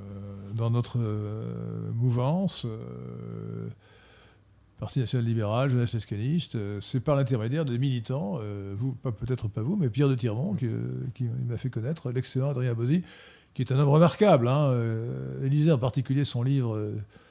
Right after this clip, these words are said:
sur l'affaire Dreyf-, Dreyfus, qui est un livre définitif, hein, qui montre que Dreyfus était coupable. Et, et donc Adrien Abosi, l'affaire Dreyfus, euh, édition de l'Altitude, me semble-t-il.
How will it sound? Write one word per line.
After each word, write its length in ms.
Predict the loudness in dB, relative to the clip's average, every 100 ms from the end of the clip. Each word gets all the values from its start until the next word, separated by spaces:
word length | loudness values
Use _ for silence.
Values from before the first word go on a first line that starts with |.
| -20 -20 _ _ _
sur 160 | -6 0
l'affaire 280 | 4 6 4
Dreyf-, 320 | 0 -4 -4
Dreyfus, 500 | -2 -2 -2 -4 -8
qui 100 | -10
est 20 |
un 60 | -6
livre 160 | -6
définitif, 640 | 0 2 2 0 -2 -10 -8
hein, 60 | -10 -10
qui 140 | -6 -2
montre 240 | 0 0
que 80 | -2
Dreyfus 400 | -2 -4 -6 -4
était 200 | -2 2
coupable. 380 | 2 0 -4 -8 -16 _ -20 -20 -20 _ _ -20 _ _ _ _ _ _ _ _ -4
Et, 240 | -2 2
et 40 | 2
donc 220 | 4 6
Adrien 320 | 10 10 10
Abosi, 320 | 10 10 10
l'affaire 240 | 8 6 4
Dreyfus, 600 | 4 2 2 2 -2 -2
euh, 1120 | -2 -4 -16 -20 -20 -20 -20 _ -6 -2 2
édition 400 | 6 6 6 6
de 80 |
l'Altitude, 500 | 8 8 6 6 4
me 80 | 6
semble-t-il. 600 | 8 8 10 8 8 4